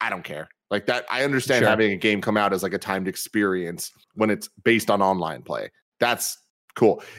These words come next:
Speaker 1: This seems like a trend that we're gonna see a lot more of. And it just, at some point, someone needs to just look at it and be like, "Okay, but why?"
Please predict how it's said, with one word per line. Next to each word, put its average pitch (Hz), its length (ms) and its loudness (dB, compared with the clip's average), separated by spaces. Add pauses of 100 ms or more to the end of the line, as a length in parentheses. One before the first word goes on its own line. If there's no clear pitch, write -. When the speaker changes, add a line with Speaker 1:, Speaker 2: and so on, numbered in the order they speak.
(240)
Speaker 1:
This 196 240 6
seems 208 180 6
like 165 100 4
a 143 60 4
trend 135 240 4
that 117 60 6
we're 104 120 4
gonna 104 140 2
see 110 140 0
a 101 80 4
lot 98 200 2
more 98 260 2
of. 76 220 -4 (440)
And 101 420 0
it 113 140 2
just, 120 260 -2
at 113 160 -2
some 143 260 0
point, 131 300 4 (680)
someone 190 320 2
needs 139 140 2
to 135 40 -4
just 127 140 -6
look 135 80 4
at 123 80 2
it - 20 0
and 107 80 0
be 113 80 4
like, 113 200 2
"Okay, 170 180 0
but 151 200 2
why?" 113 300 2